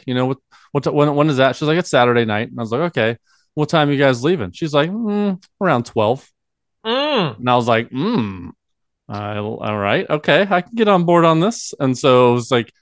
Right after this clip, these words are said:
Speaker 1: so it was just gonna be me and Claire. And so on,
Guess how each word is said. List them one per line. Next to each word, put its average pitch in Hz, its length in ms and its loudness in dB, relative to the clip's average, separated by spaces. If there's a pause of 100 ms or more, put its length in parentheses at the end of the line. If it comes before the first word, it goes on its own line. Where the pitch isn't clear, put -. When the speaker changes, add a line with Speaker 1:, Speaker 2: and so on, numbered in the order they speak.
Speaker 1:
so 151 140 2
it - 20 8
was 151 100 6
just 151 160 -2
gonna 147 140 0
be 135 60 2
me 135 120 4
and 117 80 0
Claire. 117 380 0 (480)
And 113 380 0
so 113 420 2
on, 107 680 -2